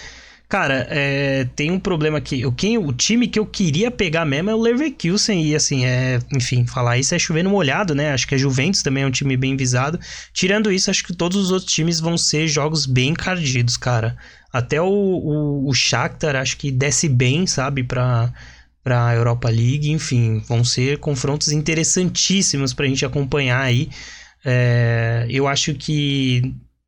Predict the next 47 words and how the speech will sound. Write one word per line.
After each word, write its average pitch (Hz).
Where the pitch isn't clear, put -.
tem, 226
apesar 165
de 165
ter 165
o 160
Manchester 143
United, 127
ter 143
um 135
P 147
S 135
V 131
em 127
alta, 135
Roma, 131
né? 139
Eu 127
acho 143
que 147
é 143
muito 147
mais 156
interessante, 135
obviamente, 127
pros 123
times 123
que 120
tão 127
descendo 123
aqui 120
da, 123
da 135
Champions 135
do 151
que 143
necessariamente 135
pro, 139
pros 127
clubes 135
que 139
ficaram 131
em 135
segundo 131
aí 123
nos 127
seus 143
grupos. 120